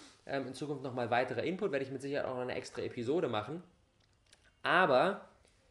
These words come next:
ein Learning aus der ganzen Geschichte möchte ich euch heute mal präsentieren. Und zwar, wir haben, wir sind gestartet, indem wir erstmal so einen, so einen Statusbericht gemacht haben und geschaut haben, wie schnell lesen wir denn aktuell.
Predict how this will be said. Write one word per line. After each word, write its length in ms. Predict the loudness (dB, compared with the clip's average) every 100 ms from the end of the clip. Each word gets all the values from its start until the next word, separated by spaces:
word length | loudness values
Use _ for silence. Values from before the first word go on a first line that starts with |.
| _ _ _ _ _ _ -6
ein 240 | -2 0
Learning 300 | 2 2 0
aus 80 | -4
der 100 | -4
ganzen 220 | -4 -4
Geschichte 360 | -6 -6 -6 -6
möchte 200 | -6 -6
ich 140 | -8
euch 40 | -4
heute 160 | -4
mal 140 | -4 -6
präsentieren. 500 | -6 -6 -4 -6 -4
Und 100 | 0
zwar, 140 | 6
wir 80 | 6
haben, 160 | 4
wir 80 | 0
sind 180 | -2 -2
gestartet, 680 | -2 0 2 2 0 -2 -6 -20 -12
indem 340 | -6 0 2 4
wir 80 |
erstmal 280 | 2 2 -2
so 80 | -2
einen, 80 | -4 -8 -6
so 100 | -6
einen 80 |
Statusbericht 680 | -2 -2 -2 -2 -2 -2 -4
gemacht 320 | -4 -4 -4 -4
haben 240 | -2 -2 -8 -12
und 80 | -8
geschaut 340 | -6 -4 -2 0
haben, 260 | -2 -2 -10 -18
wie 220 | -10 -6 -4
schnell 520 | -2 0 2 2 0
lesen 360 | -4 -2 -2 -2
wir 100 | 0
denn 160 | 0
aktuell. 520 | -4 -10 -8 -2 -2